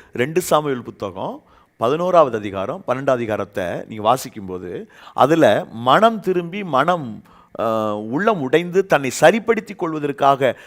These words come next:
தாவீது செய்த ஜெபம் தான் ஐம்பத்தோராவது சங்கீதத்துல இருக்குது. இந்த ஐம்பத்தோராவது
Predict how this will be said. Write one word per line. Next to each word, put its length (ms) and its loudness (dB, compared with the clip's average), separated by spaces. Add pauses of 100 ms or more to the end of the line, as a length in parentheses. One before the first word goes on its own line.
(180)
தாவீது 440 6
செய்த 260 -2
ஜெபம் 320 0
தான் 220 0
ஐம்பத்தோராவது 480 -2
சங்கீதத்துல 440 -8
இருக்குது. 320 -20 (520)
இந்த 180 6
ஐம்பத்தோராவது 680 6